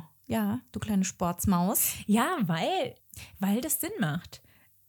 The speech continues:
Speaker 2: Weil das total sachgebunden ist.
Speaker 1: Mhm.
Speaker 2: Also für diese Sache ist man jetzt mit diesen Leuten zusammen verantwortlich, das zu einem Erfolg zu bringen.
Speaker 1: Ja.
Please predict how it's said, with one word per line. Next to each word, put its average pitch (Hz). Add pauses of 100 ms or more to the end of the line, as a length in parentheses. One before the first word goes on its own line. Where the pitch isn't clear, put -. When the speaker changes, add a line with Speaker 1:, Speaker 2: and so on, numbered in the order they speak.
(380)
Speaker 2:
Weil 214
das 240
total 247
sachgebunden -
ist. -
Speaker 1:
Mhm. 226
Speaker 2:
Also 196
für 214
diese 311
Sache 269 (460)
ist -
man 240
jetzt 220
mit 202
diesen 294
Leuten 262
zusammen 214
verantwortlich, 202
das -
zu -
einem 185 (100)
Erfolg 175
zu 170
bringen. - (600)
Speaker 1:
Ja. 233